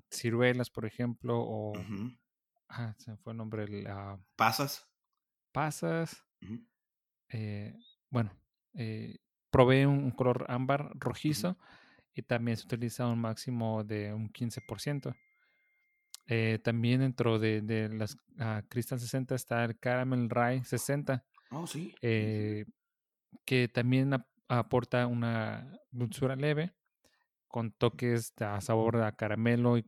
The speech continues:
Speaker 1: y corteza de pan, eh, que complementan la característica especial del centeno. Eh, proveen un color, ah, café cobrizo a un veinte por ciento.
Speaker 2: Sí,
Speaker 1: Ah,
Speaker 2: fíjate,
Speaker 1: ma-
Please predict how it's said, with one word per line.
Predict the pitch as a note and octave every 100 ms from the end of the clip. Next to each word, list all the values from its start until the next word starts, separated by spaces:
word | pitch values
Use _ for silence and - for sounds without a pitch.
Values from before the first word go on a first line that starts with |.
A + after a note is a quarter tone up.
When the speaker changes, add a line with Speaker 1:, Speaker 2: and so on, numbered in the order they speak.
| -
Speaker 1:
y | A#2+ A2 G#2+
corteza | A#2+ G#2+ B2 - C3+
de | B2
pan, | - C3 D3 _ _ _ _ _ _ _ -
eh, | A#2+ A#2 G#2+
que | A2+
complementan | B2 A2+ A#2+ A#2 B2+
la | B2 A2+
característica | A#2 G#2+ - A2+ A#2 - A2+
especial | G#2+ A#2 G#2+ A2+
del | A2
centeno. | - A#2 C#3 D#3+ C#3+ _ _ _ _ _ _ _ -
Eh, | A#2+ A#2 A#2 A2+
proveen | B2+ B2 C3
un | C3+
color, | B2 A#2+ A#2+ _ _ _ _ _ -
ah, | A2+ A2
café | A2 - B2+
cobrizo | - B2 B2+ C#3+ - G#3 _ _ _ _ _
a | A#2+
un | A#2 A2+
veinte | A2+ A#2+
por | - A2
ciento. | C3+ C3 A2+ - _ _ _ _ _ _ _ - -
Speaker 2:
Sí, | - B2+ B2
Speaker 1:
Ah, | A#2+
Speaker 2:
fíjate, | A#2+
Speaker 1:
ma- | D3+